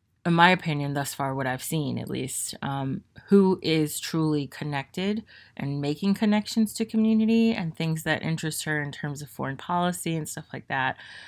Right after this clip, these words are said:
um, and making connections between her work and the real world.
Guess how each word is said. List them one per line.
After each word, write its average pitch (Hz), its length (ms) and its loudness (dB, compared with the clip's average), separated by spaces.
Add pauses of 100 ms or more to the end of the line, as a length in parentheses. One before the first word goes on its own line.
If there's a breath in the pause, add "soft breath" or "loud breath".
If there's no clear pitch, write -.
(140 loud breath)
um, 151 240 2
and 175 120 2
making 165 300 0
connections 156 500 -4
between 147 280 -4
her 147 160 -8
work 139 360 -8
and 151 160 -6
the 139 60 -8
real 131 240 -6
world. - 460 -12